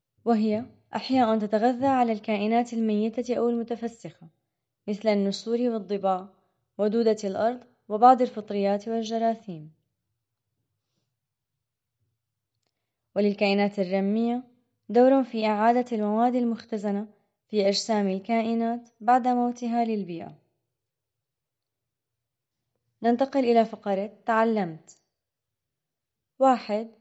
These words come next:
يؤدي وجود الكائنات الحية في بيئة ما إلى نشوء علاقات غذائية فيما بينها توفر استمرار حياتها. اثنان،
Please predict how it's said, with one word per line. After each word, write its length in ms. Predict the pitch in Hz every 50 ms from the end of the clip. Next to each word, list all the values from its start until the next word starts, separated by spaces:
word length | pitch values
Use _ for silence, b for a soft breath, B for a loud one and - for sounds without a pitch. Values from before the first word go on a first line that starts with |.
| _ _ _ _ _ _ _ _ _ _ 214
يؤدي 420 | 233 240 254 269 240 262 269 262
وجود 300 | 247 233 214 226 233 220
الكائنات 640 | 226 202 208 - 214 202 196 202 220 226 233 226
الحية 440 | 240 220 - - - 226 208 202 196
في 240 | 196 202 - 202 202
بيئة 500 | 196 220 220 - - 226 226 226 226 220
ما 380 | 208 202 196 185 180 190 226 - _ _ _ _ _ _ _ _ - -
إلى 200 | - 233 226 220
نشوء 360 | 214 214 208 214 - 226 220 220
علاقات 520 | 202 196 196 196 202 196 214 214 208 214
غذائية 760 | 208 196 185 196 190 196 190 - 214 226 240 233 240 233 226
فيما 360 | 220 - 226 233 233 233 226
بينها 460 | 220 208 214 196 175 165 151 151 151 156 _ _ _ _ _ _ _ _ _ _ _ _ _ _
توفر 420 | - 208 214 214 214 214 220 208 208
استمرار 540 | 196 202 - 196 196 196 202 202 202 220 220
حياتها. 640 | - - 240 233 214 196 202 - 156 151 151 160 _ _ _ _ _ _ _ _ _ _ _ _ - - - _ - _ _ _ _ _ _ -
اثنان، 500 | - 214 208 - 214 196 185 190 214 247